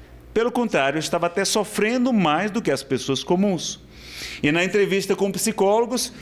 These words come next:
eles descobriram que elas estavam preocupadas com a cotação da bolsa, com a cotação do dólar, com medo de sequestros, enfim, uma série de inquietações que nós criamos em nossas mentes por conta também da própria riqueza.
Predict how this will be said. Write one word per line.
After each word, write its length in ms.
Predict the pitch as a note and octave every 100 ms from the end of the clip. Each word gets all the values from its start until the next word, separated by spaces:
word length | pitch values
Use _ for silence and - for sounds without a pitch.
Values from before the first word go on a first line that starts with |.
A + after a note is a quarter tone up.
| - -
eles 360 | C#3 F3+ G3+
descobriram 600 | G3 - A3 E3 D#3+ F#3+
que 140 | G3 E3+
elas 220 | D#3 D#3
estavam 260 | D3 C#3
preocupadas 680 | C#3 C3+ C3 A#2+ D3+ D3 C3
com 180 | - C#3
a 80 | C3
cotação 540 | C#3 B2+ A2+ - D3
da 80 | B2+
bolsa, 560 | G#2+ D#3+ D#3 - - - - - - - - - -
com 120 | C#3
a 60 | D3+
cotação 600 | E3+ E3 C#3+ - F#3 F3+
do 140 | D#3
dólar, 480 | B2 D3 B2+ G2 F2+ - - - - - -
com 240 | - E3 F#3
medo 480 | E3+ F3 G3 F3+ F#3+
de 80 |
sequestros, 760 | - G3+ - F3 F3+ F3+ E3+ D3+
enfim, 280 | F#3 - F#3
uma 140 | F#3
série 480 | F#3 - G#3 A#3 A3
de 120 | F#3+
inquietações 920 | G3 F#3+ F#3+ G3 F#3+ - F#3 G3 G3 F#3+
que 120 | D3+
nós 180 | D3+ D3
criamos 460 | D#3+ E3 G3+ D3+
em 40 | A#2
nossas 320 | B2 F#3 G3+
mentes 480 | F3+ F#3+ A#3 A#3+ A#3 - - -
por 140 | B2
conta 360 | B2+ C#3 D#3+ D3+
também 520 | G#2+ F2+ G2+ C3+ C#3+ - -
da 160 | G#2 G2
própria 280 | G#2 G2 G#2
riqueza. 520 | G2+ G#2+ F#2 -